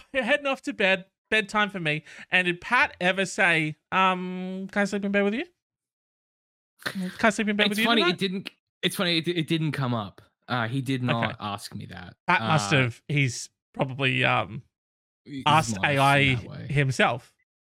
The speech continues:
Speaker 1: and gotten
Speaker 2: He
Speaker 1: similar
Speaker 2: asked
Speaker 1: answers.
Speaker 2: A I for
Speaker 1: Yeah.
Speaker 2: advice, yeah. Pat, Pat sat there and he said to himself, "How do I, how do I be a good house guest?" And he asked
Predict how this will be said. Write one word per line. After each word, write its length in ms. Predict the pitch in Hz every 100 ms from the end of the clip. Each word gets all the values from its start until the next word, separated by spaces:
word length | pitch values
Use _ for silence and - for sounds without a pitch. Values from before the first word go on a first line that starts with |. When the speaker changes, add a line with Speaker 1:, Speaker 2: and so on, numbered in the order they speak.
| _ _
Speaker 1:
and 160 | 135
gotten 140 | 147 143
Speaker 2:
He 60 |
Speaker 1:
similar 280 | 127 131 135
Speaker 2:
asked 240 | 135 160 147
Speaker 1:
answers. 140 | 131
Speaker 2:
A 40 | 123
I 40 | 120
for 160 | 117 123
Speaker 1:
Yeah. 40 |
Speaker 2:
advice, 540 | 110 117 117 113 - 120
yeah. 180 | 123 107 - - -
Pat, 220 | 175 147 - -
Pat 220 | 170 175 160
sat 180 | 147
there 160 | 143 127
and 80 | 120
he 80 | 127
said 200 | 123 117
to 60 | 117
himself, 340 | 117 120 107
"How 100 | 127
do 120 | 123
I, 340 | 117 113 107 107
how 140 | -
do 60 | 131
I 80 | 123
be 100 | 117
a 40 |
good 140 | 113
house 220 | 107 113 -
guest?" 200 | 110 -
And 80 | 107
he 100 | 110
asked 520 | 110 110 - - -